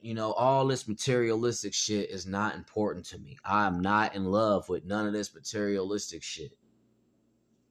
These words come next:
And it's all basic anyway. Like, you know, like, I'm ready for upgrades. But even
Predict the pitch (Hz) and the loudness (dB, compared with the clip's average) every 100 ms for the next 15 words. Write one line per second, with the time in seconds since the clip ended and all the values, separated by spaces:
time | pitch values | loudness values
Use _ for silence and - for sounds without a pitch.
0 | _ _ _ - 117 120 131 135 139 117 | _ _ _ -4 0 0 2 4 4 4
1 | 123 139 139 139 143 156 139 87 90 - | 4 4 4 2 4 4 4 2 0 -4
2 | - 101 101 98 131 139 135 113 120 113 | -4 0 0 0 -2 0 0 0 -2 -2
3 | 123 143 131 127 120 127 117 151 143 98 | -2 -2 0 0 -2 -2 0 0 0 0
4 | 95 80 76 - 98 123 113 117 | 0 -2 -8 -6 -2 0 -2 -6